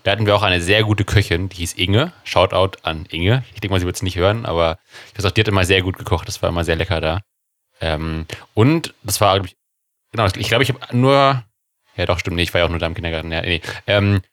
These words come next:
äh, ich weiß noch genau, das ist auch so ein, fa-, fast ein Kindergartentrauma, dass ich, äh, mal mit anderen Kindern im Kindergarten, da waren wir, glaub ich, auch schon kurz vor Schulalter. Und da wollten wir irgendwie Schule nachspielen oder so. Und dann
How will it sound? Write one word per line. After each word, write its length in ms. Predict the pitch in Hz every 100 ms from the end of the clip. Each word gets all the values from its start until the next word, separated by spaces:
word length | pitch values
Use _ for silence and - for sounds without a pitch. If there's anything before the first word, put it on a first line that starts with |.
| _ - _
äh, 380 | - 92 92 98
ich 180 | - -
weiß 140 | 107
noch 160 | 131 113
genau, 460 | 120 110 117 123 123
das 160 | 95
ist 60 | -
auch 80 | 101
so 140 | -
ein, 360 | 101 95 95 90 -
fa-, 220 | - 120
fast 320 | - 139 -
ein 260 | 117 113 101
Kindergartentrauma, 1160 | - 123 101 101 95 - - 98 101 87 104 - _ - _ -
dass 180 | 92
ich, 260 | 98 87 - 92
äh, 140 | 90
mal 360 | 90 87 92 101
mit 220 | 98 -
anderen 340 | 107 135 135
Kindern 380 | 127 127 127 127
im 80 | 110
Kindergarten, 680 | - 120 127 117 113 120 123
da 100 | 95
waren 140 | 98
wir, 60 | 107
glaub 120 | 104
ich, 80 | -
auch 80 | 107
schon 280 | - 98 -
kurz 320 | 120 117 -
vor 560 | - 101 101 101 95 -
Schulalter. 840 | - - 110 107 85 87 92 110 131 _ _ _ -
Und 80 | -
da 80 | 90
wollten 280 | 107 123 123
wir 100 | 107
irgendwie 500 | 113 139 117 120 120
Schule 420 | - - 165 147
nachspielen 680 | 101 98 156 - - 92 90
oder 160 | 85
so. 160 | 82 90
Und 100 |
dann 60 | 98